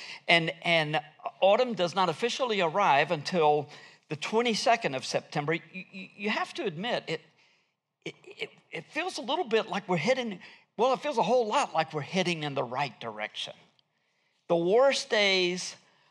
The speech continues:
of summer are over. For those of you who really love summer, I'm sorry. Hope you meet Jesus. No, I'm just kidding.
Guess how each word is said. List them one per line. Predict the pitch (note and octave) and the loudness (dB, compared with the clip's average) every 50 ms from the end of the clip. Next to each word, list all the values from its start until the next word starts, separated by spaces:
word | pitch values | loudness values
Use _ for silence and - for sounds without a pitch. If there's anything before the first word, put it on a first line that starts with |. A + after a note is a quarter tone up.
| _ _ - | _ _ 2
of | D#3 D#3+ D3 C3+ | 2 2 2 0
summer | - - - F#3 F3 E3 D#3 C#3+ C#3+ C#3 C3 A#2+ - - - _ _ - | -4 -2 0 2 2 2 2 2 2 2 0 -2 -6 -14 -20 _ _ -4
are | C3+ C#3+ C3+ - - | -2 -2 -4 -4 -4
over. | C#3 C3+ C#3 C3+ G#2 A#2 A2 G#2 - - - _ _ _ _ _ _ _ _ _ _ _ _ _ _ _ _ | -4 -4 -4 -4 -6 -8 -8 -8 -10 -14 -20 _ _ _ _ _ _ _ _ _ _ _ _ _ _ _ _
For | C#3+ C3+ | -6 -4
those | C#3 C#3 C3+ - | -4 -4 -4 -6
of | C3 A#2 | -8 -8
you | A#2+ C3 C3+ B2+ | -8 -6 -6 -6
who | A#2 A2 A#2+ A#2+ | -8 -10 -10 -8
really | A#2+ C3 C#3 B2+ A#2+ A#2+ | -4 -4 -2 -2 -2 -4
love | A#2+ A#2+ C3 C#3+ D3 D3 | -2 0 2 2 0 0
summer, | - - - D#3+ D#3 D#3+ E3 E3 D#3 D#3 D3+ - _ _ _ _ _ _ _ _ _ _ _ _ _ | -6 -4 -4 -4 -4 -2 -4 -6 -6 -8 -12 -16 _ _ _ _ _ _ _ _ _ _ _ _ _
I'm | - A2+ | -18 -16
sorry. | - - - D#3 C#3+ D3 D3 C#3+ C#3+ C#3+ D#3 D3 - - _ _ _ _ _ _ _ | -10 -4 0 2 4 4 4 2 0 -2 -4 -8 -12 -20 _ _ _ _ _ _ _
Hope | - C3 B2+ - | -10 -10 -8 -8
you | C#3 C3 | -10 -8
meet | C3 C#3 C#3 C3 | -8 -8 -10 -10
Jesus. | C3+ B2+ C#3+ C#3+ C3+ C3 D#3 - C3 C3+ - - | -10 -8 -8 -8 -8 -8 -10 -12 -12 -12 -14 -12
No, | - A#2 | -12 -10
I'm | A2 G2+ G#2+ | -10 -10 -10
just | A2+ A2 - - - | -12 -12 -12 -10 -8
kidding. | - - - A2 G#2 | -8 -8 -6 -8 -8